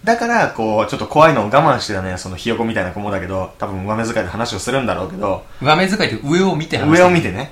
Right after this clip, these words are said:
Speaker 2: うん。
Speaker 1: うんうん。
Speaker 2: だから、ある意味そこが損だよね。
Speaker 1: うん。怖くて出てくる涙がこぼれないようにね、
Speaker 2: <laughs>
Speaker 1: 上を向いてるよね。
Speaker 2: だってこっちは何もしてないのにさ。
Speaker 1: 何もしてなくても怖いもの。あのね、リスナーの皆さん、
Speaker 2: <laughs>
Speaker 1: この人身長が高いだけじゃないんですよ。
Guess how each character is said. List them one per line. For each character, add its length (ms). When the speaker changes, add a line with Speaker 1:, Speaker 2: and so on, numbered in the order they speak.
Speaker 2:
う 40
ん。 20
Speaker 1:
う 60
ん 60
う 100
ん。 220
Speaker 2:
だ 100
か 120
ら、 1000
あ 40
る 60
意 60
味 80
そ 160
こ 140
が 80
損 280
だ 80
よ 60
ね。 200
Speaker 1:
う 40
ん。 260
怖 200
く 60
て 100
出 100
て 100
く 80
る 60
涙 260
が 100
こ 100
ぼ 120
れ 40
な 100
い 60
よ 60
う 20
に 80
ね、 100
Speaker 2:
<laughs> 200
Speaker 1:
上 100
を 40
向 120
い 40
て 80
る 80
よ 40
ね。 120
Speaker 2:
だ 80
っ 20
て 100
こ 120
っ 60
ち 100
は 80
何 180
も 100
し 60
て 100
な 120
い 40
の 60
に 100
さ。 380
Speaker 1:
何 240
も 120
し 80
て 60
な 80
く 60
て 60
も 80
怖 240
い 20
も 100
の。 120
あ 140
の 80
ね、 200
リ 100
ス 80
ナ 80
ー 20
の 60
皆 120
さ 200
ん、 40
Speaker 2:
<laughs> 160
Speaker 1:
こ 100
の 140
人 160
身 260
長 140
が 80
高 160
い 40
だ 80
け 60
じ 60
ゃ 60
な 120
い 40
ん 80
で 100
す 100
よ。 140